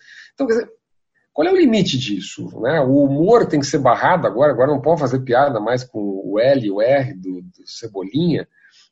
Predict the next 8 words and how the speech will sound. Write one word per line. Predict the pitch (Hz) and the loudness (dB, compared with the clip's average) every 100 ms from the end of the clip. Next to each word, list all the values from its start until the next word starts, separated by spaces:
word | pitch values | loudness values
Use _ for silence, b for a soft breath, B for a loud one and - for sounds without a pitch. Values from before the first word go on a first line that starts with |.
| _ | _
imitando | 131 107 104 104 123 | -12 -8 -8 -6 -6
China. | 120 - 127 120 - _ b | -6 -12 -14 -14 -16 _ b
Então, | - 208 202 | -6 -6 -6
isto | 180 202 180 | -6 -6 -2
leva, | 165 127 143 170 123 85 90 _ _ _ - - _ _ | 0 4 6 4 2 -10 -12 _ _ _ -20 -20 _ _
eu | 117 | -6
diria | 123 160 | 0 2
assim | 156 156 131 135 | 2 0 -2 -4